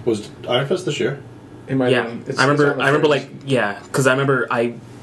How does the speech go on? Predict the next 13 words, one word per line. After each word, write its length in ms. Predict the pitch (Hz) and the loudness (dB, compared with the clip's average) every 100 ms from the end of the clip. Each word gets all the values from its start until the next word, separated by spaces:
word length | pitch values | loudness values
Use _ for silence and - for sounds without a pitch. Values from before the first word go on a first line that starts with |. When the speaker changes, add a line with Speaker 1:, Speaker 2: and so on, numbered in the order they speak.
| - 143 | -14 -6
Speaker 3:
was 160 | 139 - | -4 0
had, 240 | 135 127 | 0 2
I 100 | 139 | 2
had 120 | 156 143 | 2 0
to 60 | |
finish 480 | 139 - 135 120 - | -4 0 2 2 0
it 220 | 117 135 | -2 0
before. 840 | 117 - - 127 113 107 101 101 117 - - - - - - | -2 -2 -2 0 2 2 0 -4 -6 -12 -16 -16 -18 -12 -4
Uh, 220 | 104 95 | -2 2
Speaker 2:
Did 100 | 143 | 2
you 80 | 175 | 4
watch 220 | 180 180 | 4 2
Defenders? 520 | 139 131 165 202 - | -2 0 2 0 -2